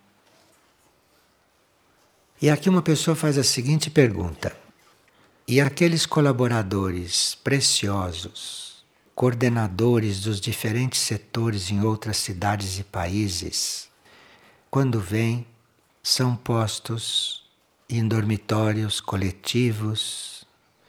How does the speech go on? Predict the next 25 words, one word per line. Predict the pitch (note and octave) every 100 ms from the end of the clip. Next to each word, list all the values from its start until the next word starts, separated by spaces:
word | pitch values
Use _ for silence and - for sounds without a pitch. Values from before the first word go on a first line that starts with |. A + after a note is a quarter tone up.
| _ -
de | G#2+ G2
muitas | G#2+ A2 G#2 G2 -
camas, | - G#2+ A2 G#2+ G#2 F#2+
et | F#2+ -
cetera. | - - - - - - - _ _ _ _ _ _ _ _ _ _ _ -
E |
por | G2 G#2+
que | - G#2+
que | -
eles | A#2 A2+ G#2+
não | A2
ficam | G#2 - G#2+ - A2 A2 - - _ _ _ _
com | A2+ G#2+
tratamento | - G2+ G#2+ G2 G2 G2 G#2+
especial?" | - - G2 - D2 - - _ _ _ _ _ _ _ _ _ _ _ _ _ _ _ _ _ _ _ _ _ _ _ _ _ _ _ _ _ _ _
O | C3+
importante | D#3+ E3 C#3 A#2 - C#3 C#3+ A#2 - - F2 F2 _ _ _ _ _
é | A#2+ C#3
o | D3
trabalho | C#3 B2 G#2 B2+ C3+
que | C3+ B2+
é |
feito | A#2 - C3+ C3+ C#3+
em |
nós. | B2+ G#2 A2+ A2 - - -